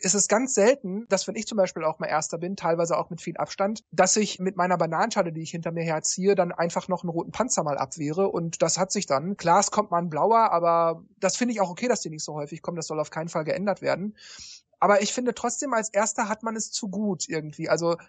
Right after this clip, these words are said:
mir fällt jetzt gerade auch keine super mega spontane Lösung ein, die ganz toll für alle Seiten wäre, aber so wie es ist, gerade jetzt auch, wo wir diese ganzen Update-Möglichkeiten haben, übers Internet und so, finde ich schon, dass Nintendo da sich irgendwas überlegen muss, weil dem ersten Platz, dem geht's einfach zu gut.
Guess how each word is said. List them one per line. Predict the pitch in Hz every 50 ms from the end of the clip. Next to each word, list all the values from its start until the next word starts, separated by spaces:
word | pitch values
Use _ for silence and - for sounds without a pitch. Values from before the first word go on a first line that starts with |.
| _ _ -
mir | - 175 208
fällt | - 233 214 214
jetzt | 220 202 -
gerade | 185 185 180 170 -
auch | 196 196
keine | - - 202 190 185
super | 175 165 190 - - 196 180 175 170 160 -
mega | - 160 160 180 196 190 185 180
spontane | - - - 156 156 - 170 156 180 214 220
Lösung | 208 214 220 208 208 202 196
ein, | - 175 180 202 196
die | 185
ganz | 170 165 160 180 -
toll | - - 180 190
für | - - 175
alle | - 160 160 151
Seiten | 147 143 180 - - 208
wäre, | 190 196 202 202 196 185
aber | - 165 165 165 160 165 165 - _ _ -
so | - - 180 202 220
wie | 208 226
es | 208 -
ist, | - 220 214 - -
gerade | - 185 180 196 202
jetzt | 185 202 202 -
auch, | 185 185 175 -
wo | 180 170
wir | 185
diese | 160 165 156 165
ganzen | 165 165 170 - - 160
Update-Möglichkeiten | - 170 - - 175 170 - 151 151 - 156 143 - - 196 277 - 143 139
haben, | 143 147 160 156 143 143 165 175 -
übers | - - 156 147 147
Internet | - 170 170 - 170 151 139 -
und | 147 143 143
so, | - 143 139 156 170 - _
finde | - - - 214 214 208
ich | 202 -
schon, | - 196 202 214
dass | 202 190 -
Nintendo | 196 180 - 196 196 190 190
da | 185 175 170 170
sich | 165 165 175 - -
irgendwas | 208 214 214 208 180 190 185 -
überlegen | - 160 170 151 147 147 160 160 151
muss, | 139 139 - -
weil | 143 139 147 151 143 -
dem | - - 151 147
ersten | 151 156 160 - - 156
Platz, | - 160 156 -
dem | - 156 147
geht's | 151 147 -
einfach | - 156 135 127 135 135
zu | - - 143
gut. | 139 143 131 135 -